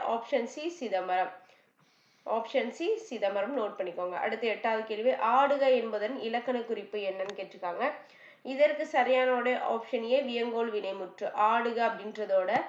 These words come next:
இலக்கண குறிப்பு என்னன்னு கேட்டிருக்காங்க. இதற்கு சரியான ஆப்ஷன் ஏ, வியங்கோல் வினைமுற்று. அடுத்து எட்டாவது கேள்வி, குண்டலமும் கா-, குலைக்காதும் என்பதன் இலக்கண குறிப்பு என்னன்னு கேட்டிருக்காங்க.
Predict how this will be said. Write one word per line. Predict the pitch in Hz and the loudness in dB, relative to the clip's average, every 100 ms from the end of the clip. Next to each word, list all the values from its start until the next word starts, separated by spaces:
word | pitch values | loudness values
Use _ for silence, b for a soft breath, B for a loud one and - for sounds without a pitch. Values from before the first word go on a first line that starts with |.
| B B - 247 | B B -8 0
இலக்கண | 277 285 285 277 285 | 0 2 2 2 0
குறிப்பு | 254 254 240 220 | -6 -4 -2 0
என்னன்னு | 220 220 | -2 -4
கேட்டிருக்காங்க. | 208 214 214 226 220 | -6 -4 -2 0 0
இதற்கு | 220 220 240 | -2 -4 -4
சரியான | 214 220 220 220 | -2 0 2 2
ஆப்ஷன் | 214 - 214 208 214 269 | 0 -4 -6 -4 -2 0
ஏ, | 320 - | 0 -4
வியங்கோல் | 202 208 214 214 240 208 | -4 -2 -2 -2 -4 -2
வினைமுற்று. | 208 190 190 180 - 185 B B B - | -4 -4 -8 -10 -8 -8 B B B -4
அடுத்து | 208 214 269 233 | -4 0 0 0
எட்டாவது | - 214 208 208 | 0 0 0 0
கேள்வி, | 202 233 294 B B B - 285 | -4 -4 -6 B B B -14 -6
குண்டலமும் | 294 320 320 302 262 269 320 - - | -4 2 4 4 4 4 2 -4 -4
கா-, | 262 240 - - | 2 2 2 -4
குலைக்காதும் | 262 262 - 294 240 220 214 208 - 220 | 0 0 -2 -2 2 2 0 -6 -8 -4
என்பதன் | 220 226 214 233 311 226 | -4 -2 -4 -4 -6 -2
இலக்கண | 240 254 277 247 247 | 0 0 0 -2 -2
குறிப்பு | 220 208 208 | -6 -6 -6
என்னன்னு | 202 208 208 | -4 -4 -4
கேட்டிருக்காங்க. | 202 208 214 247 | -6 -2 -2 0